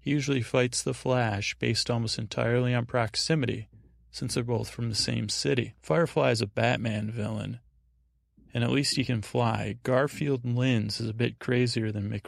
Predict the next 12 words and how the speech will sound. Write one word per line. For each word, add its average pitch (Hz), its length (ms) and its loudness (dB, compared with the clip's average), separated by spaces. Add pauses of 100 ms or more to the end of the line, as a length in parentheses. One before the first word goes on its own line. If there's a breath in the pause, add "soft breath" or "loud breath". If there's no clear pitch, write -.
Rory, 120 540 0 (500)
because 117 220 -2
Gar-, 127 280 2 (180)
Garfield 123 520 0
thinks 117 240 0
he 127 80 -2
can 113 160 -2
see - 340 -4
visions 117 560 0
in 101 100 -4
the 101 60 -8
flame, 110 560 -8